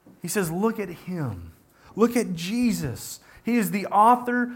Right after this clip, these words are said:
and the finisher of our faith." And consider what he went through, the hostility he endured, knowing that the Father, <clears throat> excuse me, the Father who helps us,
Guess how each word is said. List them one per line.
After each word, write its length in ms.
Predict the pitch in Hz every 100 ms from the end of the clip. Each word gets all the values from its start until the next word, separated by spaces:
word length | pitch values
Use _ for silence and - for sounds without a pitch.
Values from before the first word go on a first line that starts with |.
| -
and 180 | 208 202
the 100 | 180
finisher 840 | - 240 269 233 - 139 110 104 - - -
of 160 | 196
our 180 | 196 208
faith." 540 | 196 240 - - - - _ _ -
And 180 | 208 262
consider 640 | 262 240 - 294 339 339
what 160 | 277 233
he 160 | 262 269
went 320 | 269 302 247
through, 460 | 214 180 117 95 - -
the 80 | 214
hostility 800 | 247 240 - 311 339 302 233 202
he 180 | 233
endured, 580 | 220 208 262 320 247 196 - -
knowing 760 | 208 254 320 302 180 123 107 - - _ _
that 120 | 202 -
the 120 | 190
Father, 560 | - 226 269 220 123 - -
<clears throat> 720 | - - - - - 170 95 - _ _ _ _ _ -
excuse 320 | - 202 165
me, 120 | 107 - - - - -
the 100 | 170
Father 680 | - 214 240 233 165 131 - -
who 140 | 202 180
helps 340 | 214 196 -
us, 680 | - 226 185 - - -